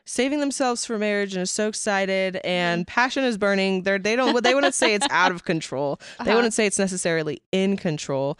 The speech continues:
Speaker 2: Okay.
Speaker 1: They've gone maybe a little too far in some circumstances, but they've, they've pulled themselves back, you know, tried to keep those boundaries, but they're
Speaker 2: Yeah.
Speaker 1: like,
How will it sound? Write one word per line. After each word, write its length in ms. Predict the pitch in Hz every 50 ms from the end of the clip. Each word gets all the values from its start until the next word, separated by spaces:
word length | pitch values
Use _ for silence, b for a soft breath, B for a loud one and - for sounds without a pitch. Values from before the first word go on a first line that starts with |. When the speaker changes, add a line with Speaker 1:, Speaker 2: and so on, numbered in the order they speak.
| B B B
Speaker 2:
Okay. 60 | 202 -
Speaker 1:
They've 240 | - 208 214 190 190
gone 400 | - 233 226 226 226 226 226 226
maybe 280 | 226 226 226 214 233 220
a 80 | 220
little 380 | 226 220 240 277 302 320 330 339
too 180 | - - 320
far 240 | 294 - 302 277 277
in 60 | 269 277
some 200 | - 277 254 247
circumstances, 760 | - 254 247 240 254 240 - - 233 226 220 - 220 214 196
but 180 | 196 208 202 -
they've, 380 | 220 214 196 180 185 175 -
they've 180 | - 226 226 -
pulled 180 | - 240 240
themselves 400 | 214 233 226 - 220 190 175 180
back, 300 | 190 180 165 165 165 170 _ _ -
you 120 | 202 196
know, 280 | 190 175 160 151 165 190 - b b b b b b b -
tried 200 | - 220 214 202
to 80 | 214
keep 240 | 208 - 220 185 -
those 160 | 196 190 180
boundaries, 500 | 175 - 156 156 160 160 170 165 165 - - B B B B
but 140 | - 208 -
they're 80 | 233
Speaker 2:
Yeah. 60 | 240 240
Speaker 1:
like, 180 | 226 220 -